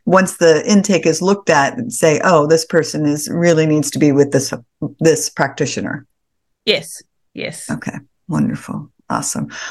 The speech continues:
Speaker 1: Well, it's just been such a delight to sit with you today and, um, learn so much. So thank you for joining me.
Speaker 2: Thanks for having me. It's been great.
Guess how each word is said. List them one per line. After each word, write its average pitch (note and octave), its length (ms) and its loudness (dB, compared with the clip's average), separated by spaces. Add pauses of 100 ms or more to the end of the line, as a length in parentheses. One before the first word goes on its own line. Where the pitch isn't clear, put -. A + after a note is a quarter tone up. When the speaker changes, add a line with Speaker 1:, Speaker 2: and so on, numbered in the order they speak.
Speaker 1:
Well, G3+ 220 4
it's A3+ 240 0
just G#3+ 320 0
been F3+ 400 0
such G#3 240 -4
a G3+ 40 0
delight E3 460 0
to D3+ 480 0
sit - 220 -2
with D#3+ 160 -2
you D#3+ 100 0
today D#3 580 0
and, C#3+ 480 0
um, C#3+ 360 -2
learn F3 480 4
so F#3 260 -4
much. E3 240 0
So - 160 -4
thank D#3+ 320 -4
you E3 80 -4
for D3+ 140 -8
joining D#3+ 340 -6
me. C#3+ 240 -6 (1000)
Speaker 2:
Thanks F#3+ 220 -2
for A#3 60 -4
having A3 280 2
me. F3 120 -2
It's E3 160 -8
been E3+ 200 -6
great. D#3+ 300 -4